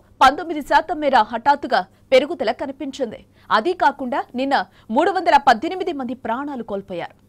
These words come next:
దాంతో మొత్తం కేసులు మూడు పాయింట్ మూడు ఎనిమిది కోట్లకు చేరగా, ఇప్పటి వరకు చనిపోయిన వారి సంఖ్య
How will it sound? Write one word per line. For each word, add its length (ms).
దాంతో 260
మొత్తం 380
కేసులు 340
మూడు 180
పాయింట్ 280
మూడు 240
ఎనిమిది 320
కోట్లకు 300
చేరగా, 420
ఇప్పటి 340
వరకు 260
చనిపోయిన 460
వారి 160
సంఖ్య 380